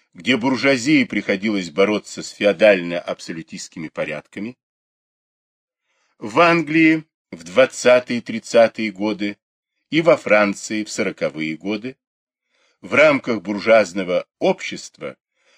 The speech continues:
назрел иной социально-политический конфликт, рожденная промышленной революцией и усилившаяся фабричная буржуазия, стала добиваться участия в политической власти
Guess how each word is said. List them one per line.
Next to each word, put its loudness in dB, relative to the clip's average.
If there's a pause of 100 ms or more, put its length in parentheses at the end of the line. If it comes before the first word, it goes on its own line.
(140)
назрел 2
иной 2
социально-политический -2
конфликт, -10 (840)
рожденная 2
промышленной -2
революцией -8 (480)
и -4
усилившаяся -4
фабричная -4
буржуазия, -8 (760)
стала 4
добиваться 0
участия 0
в -18
политической -4
власти -2